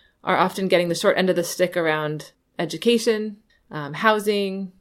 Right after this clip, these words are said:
health, um, the justice system. They really are the ones that most, um, s-, receive the negative impacts. Where those systems fail, they are receiving the recipients of those failures, <laughs> of our mistakes. Um, so their voice is uniquely, um,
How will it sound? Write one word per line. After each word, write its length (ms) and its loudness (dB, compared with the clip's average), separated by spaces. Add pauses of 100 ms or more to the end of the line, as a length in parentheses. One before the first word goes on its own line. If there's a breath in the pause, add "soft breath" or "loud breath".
(200)
health, 760 -2
um, 320 -6 (280)
the 100 4
justice 380 2
system. 460 0
They 280 2
really 300 2
are 80 2
the 120 0
ones 340 -6
that 180 0
most, 600 -4
um, 320 -6 (100)
s-, 220 -10
receive 420 0
the 80 2
negative 400 2
impacts. 500 -2
Where 120 2
those 180 4
systems 380 -2
fail, 500 0
they 320 2
are 320 0
receiving 720 -6 (460)
the 80 -8
recipients 460 0
of 200 -4
those 240 -4
failures, 560 -6
<laughs> 0 -
of 160 -6
our 80 -2
mistakes. 600 -8 (580 loud breath)
Um, 180 -2
so 300 2
their 560 2
voice 300 4
is 200 -4
uniquely, 880 -2
um, 500 -8